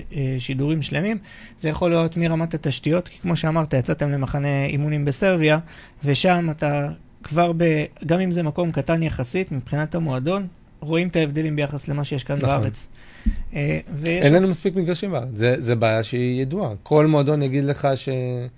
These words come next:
Speaker 2: שאין לו מגרשים ואין לו מספיק זמן דשא, והוא היה רוצה יותר. אה, אתה יודע, ת-, אני הצעתי כבר הרבה רעיונות בעבר, אה, כל בניין חדש שבונים, לעשות שם עוד קומה עם מגרש, או להרים בניין קומות רק של מגרשי כדורגל.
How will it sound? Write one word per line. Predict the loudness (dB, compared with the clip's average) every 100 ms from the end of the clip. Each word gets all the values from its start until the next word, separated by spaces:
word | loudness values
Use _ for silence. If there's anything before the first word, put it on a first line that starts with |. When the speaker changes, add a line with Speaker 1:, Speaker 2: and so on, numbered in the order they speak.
| _ -20 -20 _
Speaker 2:
שאין | 0 4
לו | 6
מגרשים | 4 2 0 0 2
ואין | 2
לו |
מספיק | 0 -2 -2 0
זמן | 2 2
דשא, | 2 0 0 -2 0
והוא | 0
היה | 2
רוצה | 2 0 0
יותר. | 0 0 -2 -2 -6 -16 _ _ -20 -20 -20 -8 -2
אה, | 2 2 2 0 -2 -6 -16 -20 -20 -20 _
אתה | -10
יודע, | -8 -6 -8 -8
ת-, | -6
אני | -4 0 2 4
הצעתי | 4 0 0
כבר | 2
הרבה | 4 6
רעיונות | 6 6 4 0
בעבר, | -2 -2 0 0 0
אה, | 0 0 -2 -6 -14 -20 _
כל | 2
בניין | 4 4 4
חדש | 2 2 2
שבונים, | 0 2 2 2 0
לעשות | -2 -2
שם | -2 -2
עוד | -4
קומה | -2 0 2
עם | 0
מגרש, | 0 0 0 0 -6 _ _ -8
או | 0
להרים | 4 4 4
בניין | 4 2 0
קומות | -2 -2 -4
רק | -4
של | -2
מגרשי | 0 -2 -2
כדורגל. | -2 -2 -2 -2 -2 -4